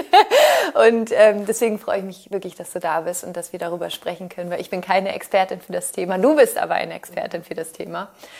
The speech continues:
Und, ähm, ich würd gerne damit anfangen, weil ich weiß, dass es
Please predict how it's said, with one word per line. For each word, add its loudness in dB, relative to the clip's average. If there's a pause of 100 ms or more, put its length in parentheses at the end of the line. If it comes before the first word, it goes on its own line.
(180)
Und, 2
ähm, 0
ich -6
würd 4
gerne 2
damit 0
anfangen, -6 (300)
weil 4
ich -6
weiß, 2
dass -6
es -12